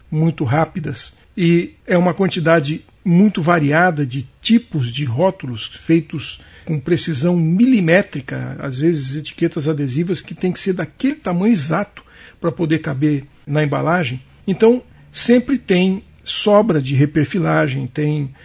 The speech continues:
ah, uma série de, de resíduos do processo de produção, aparas e outras coisas. Às vezes tem alguma, alguma sobra de material que tem a cola do adesivo.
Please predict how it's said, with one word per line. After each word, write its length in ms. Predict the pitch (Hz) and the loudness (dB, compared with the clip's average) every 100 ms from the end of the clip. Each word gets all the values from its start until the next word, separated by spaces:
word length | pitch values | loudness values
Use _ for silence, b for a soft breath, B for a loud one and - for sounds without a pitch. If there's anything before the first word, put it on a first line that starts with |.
| b b | b b
ah, 200 | 170 147 | -6 -4
uma 180 | 147 151 | -2 -4
série 320 | - 170 170 | -2 0 0
de, 360 | 151 165 165 - - | -2 -4 -4 -6 -10
de 280 | 156 151 143 | -4 -2 2
resíduos 920 | 151 135 127 220 220 135 123 - - | 4 4 2 2 2 -2 -8 -10 -2
do 140 | 165 | -2
processo 680 | 156 160 - 160 165 - 175 | -2 -4 -2 -2 -2 -2 -8
de 380 | 131 151 139 131 _ _ | -6 -4 -4 -6 _ _
produção, 580 | 147 143 135 - 180 190 b b b b | -4 -4 -4 -2 -2 -2 b b b b
aparas 760 | 151 - - 170 175 156 143 127 | -8 -8 -4 -2 -2 -4 -8 -8
e 140 | 135 | -8
outras 340 | 139 143 156 - | -8 -8 -10 -4
coisas. 360 | 175 180 143 B B | 2 2 0 B B
Às 160 | - 151 | -4 2
vezes 260 | 180 180 - | 4 2 0
tem 140 | 185 | 0
alguma, 640 | 175 139 170 170 170 131 - _ - | 0 0 0 0 -2 -6 -10 _ -4
alguma 340 | 151 139 160 | -2 0 -2
sobra 460 | - 165 170 156 139 | 0 2 4 4 0
de 240 | 135 147 | 0 0
material 480 | 147 143 151 147 151 | 0 0 2 4 2
que 140 | 156 | 0
tem 200 | 127 156 | -4 -4
a 80 | 165 | -4
cola 440 | - 170 175 160 | -2 2 4 2
do 160 | 131 151 | -2 -4
adesivo. 560 | 147 147 135 165 151 | -2 -2 0 -2 -2